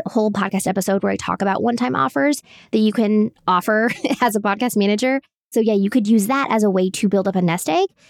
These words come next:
a little bit more quickly than the strategy of just building it up little by little as you land clients and do the work month after month. Ultimately, these are real businesses that we're running, and we want to treat them that way,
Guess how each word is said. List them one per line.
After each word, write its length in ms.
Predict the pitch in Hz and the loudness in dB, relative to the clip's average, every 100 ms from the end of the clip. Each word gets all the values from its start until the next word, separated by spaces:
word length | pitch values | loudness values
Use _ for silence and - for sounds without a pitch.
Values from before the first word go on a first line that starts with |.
| _ _ | _ _
a 60 | 240 | 0
little 140 | 254 | 2
bit 100 | 240 | 2
more 160 | 208 185 | 0 -2
quickly 500 | - 214 277 302 311 | -2 -4 2 2 2
than 220 | 214 208 | 2 2
the 80 | 196 | 0
strategy 500 | - 185 180 170 185 | 0 0 0 2 2
of 120 | 170 | 2
just 280 | 170 170 - | 0 -4 -2
building 280 | 196 175 180 | -2 2 2
it 60 | 170 | 0
up 80 | 165 | 0
little 220 | 185 170 | 0 0
by 140 | 160 | 2
little 280 | 160 170 160 - | 0 2 0 0
as 280 | 156 156 - | -2 -2 0
you 440 | 165 156 151 - | 2 4 4 2
land 260 | 175 160 156 | 0 -2 -2
clients 460 | 156 151 147 156 | -2 -2 0 0
and 140 | 165 165 | 0 2
do 80 | 160 | 0
the 80 | |
work 260 | 143 92 113 | 0 -4 -2
month 220 | 147 139 | -4 -2
after 240 | - - - | -4 -4 -6
month. 260 | - - _ _ _ _ _ _ _ _ _ | -6 -10 _ _ _ _ _ _ _ _ _
Ultimately, 500 | 269 - 403 294 262 | -4 0 0 2 2
these 280 | 214 254 415 | 4 2 2
are 120 | 415 | 0
real 300 | 226 233 294 | 4 4 4
businesses 540 | 240 185 240 208 170 175 | 2 0 0 0 0 -2
that 140 | 175 | -2
we're 120 | 185 | 0
running, 340 | 180 160 127 - | 0 -2 -4 -2
and 160 | 226 233 | 0 2
we 100 | 233 | 2
want 200 | 262 370 | 2 -2
to 120 | - | -4
treat 240 | - 226 | -2 -2
them 180 | 247 269 | 0 0
that 200 | 302 294 | 0 0
way, 240 | 311 330 | 0 0